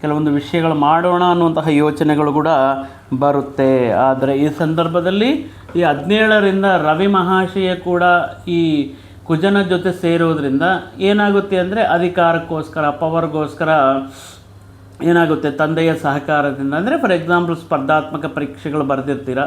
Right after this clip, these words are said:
ಏನೋ ಒಂದು ಬ್ಯಾಕ್‌ಡೋರ್ ಆಪರ್ಚುನಿಟೀಸ್ ಬರ್ತಾ ಇರುತ್ತೆ ಉದ್ಯೋಗ ವಿಷಯಗಳಲ್ಲಿ. "ನೋಡಪ್ಪ, ಇಷ್ಟು ಕೊಡಿ, ನೀವು ಇಷ್ಟು ಮಾಡಿಕೊಡ್ತೀವಿ, ಕೆಲಸ ಮಾಡಿಕೊಡ್ತೀವಿ."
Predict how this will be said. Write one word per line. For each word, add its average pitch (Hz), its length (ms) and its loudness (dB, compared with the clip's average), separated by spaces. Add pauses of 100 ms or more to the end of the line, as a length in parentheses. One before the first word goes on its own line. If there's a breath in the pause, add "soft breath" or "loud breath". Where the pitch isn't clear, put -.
(420 loud breath)
ಏನೋ 240 280 4
ಒಂದು 220 200 2
ಬ್ಯಾಕ್‌ಡೋರ್ 185 480 0
ಆಪರ್ಚುನಿಟೀಸ್ 170 720 -2
ಬರ್ತಾ 147 300 -2
ಇರುತ್ತೆ 110 240 -4
ಉದ್ಯೋಗ 147 360 -4
ವಿಷಯಗಳಲ್ಲಿ. 139 580 -2
"ನೋಡಪ್ಪ, 165 320 0
ಇಷ್ಟು 160 240 -6
ಕೊಡಿ, 151 200 -4
ನೀವು 147 220 0
ಇಷ್ಟು 135 340 -4
ಮಾಡಿಕೊಡ್ತೀವಿ, 131 760 -4 (340 loud breath)
ಕೆಲಸ 165 220 -2
ಮಾಡಿಕೊಡ್ತೀವಿ." 135 840 -2